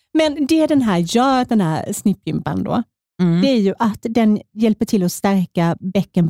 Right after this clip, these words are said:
Speaker 1: bäckenbottenmuskulaturen.
Speaker 2: Ja.
Speaker 1: Och det kan bland annat,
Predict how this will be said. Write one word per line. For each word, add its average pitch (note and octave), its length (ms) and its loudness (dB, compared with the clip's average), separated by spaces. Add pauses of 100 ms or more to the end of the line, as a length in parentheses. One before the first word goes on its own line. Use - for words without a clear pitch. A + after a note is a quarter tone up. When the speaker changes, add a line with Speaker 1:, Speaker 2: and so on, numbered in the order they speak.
(300)
Speaker 1:
bäckenbottenmuskulaturen. E3+ 1120 0
Speaker 2:
Ja. E3+ 160 -2 (640)
Speaker 1:
Och - 380 0
det B3 220 0
kan A3 480 0
bland A3 240 2
annat, F#3+ 540 2